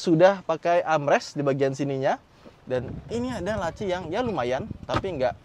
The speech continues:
begitu besar. Jadi kalau buat naruh-naruh barang banyak, mobil ini nggak sepraktis kayak misalkan Yaris yang versi,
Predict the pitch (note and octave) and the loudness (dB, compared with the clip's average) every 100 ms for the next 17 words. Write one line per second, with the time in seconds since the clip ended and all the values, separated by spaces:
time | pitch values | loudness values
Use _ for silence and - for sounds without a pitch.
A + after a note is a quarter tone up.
0 | - - A2+ A#2 - A#2+ A2 - _ - | -18 -10 -6 -6 -2 -2 -4 -10 _ -12
1 | A#2 - A#2+ G2+ B2 C#3+ C3 B2 A#2+ A2+ | -10 -4 -4 -4 -6 -2 -2 0 -2 -4
2 | A2+ A#2 A#2 A#2 A2+ A#2 A2+ C#3+ F#3+ _ | -4 -2 -2 0 -2 -2 -4 -4 -6 _
3 | - - - B2 C3 C3 E3 D#3 B2+ G#2 | -20 -20 -4 -2 0 -2 -2 -2 -4 -4
4 | B2+ B2+ B2+ E3+ - B2 A#2+ - B2 D3 | -6 -6 -6 -8 -6 -2 -2 -4 -10 -10
5 | C#3+ F3 E3+ _ _ _ - C3+ C3+ D3+ | -6 -6 -6 _ _ _ -8 -4 -2 -2
6 | D#3 - C#3+ C#3 - C#3 C3 - C#3 C3+ | -4 -4 -4 -4 -4 -4 -4 -2 0 2
7 | C3 C3+ | 0 -2